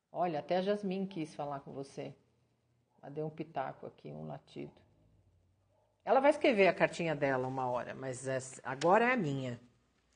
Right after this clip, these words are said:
Agora sou eu. Eu vou até, é, me isolar mais aqui, porque eu quero que você preste atenção na minha fala. Porque essa dúvida, ela tá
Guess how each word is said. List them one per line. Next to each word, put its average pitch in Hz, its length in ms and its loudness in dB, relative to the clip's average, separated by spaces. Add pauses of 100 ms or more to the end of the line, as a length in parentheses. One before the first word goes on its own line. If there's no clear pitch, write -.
(440)
Agora 139 380 2
sou 190 220 0
eu. 151 340 2 (760)
Eu 123 120 -10
vou 135 160 -8
até, 156 520 0 (340)
é, 131 520 -8
me 139 120 -6
isolar 147 480 2
mais 170 280 -2
aqui, 226 260 -2
porque 185 260 -4
eu 175 60 0
quero 190 500 0 (400)
que 160 100 -16
você 165 260 -4
preste 180 300 0
atenção 202 480 -6
na 208 180 -6
minha 226 420 -8
fala. 131 640 -4 (1800)
Porque - 200 -6
essa 233 260 -2
dúvida, 175 560 -4
ela 170 240 -4
tá 240 560 -8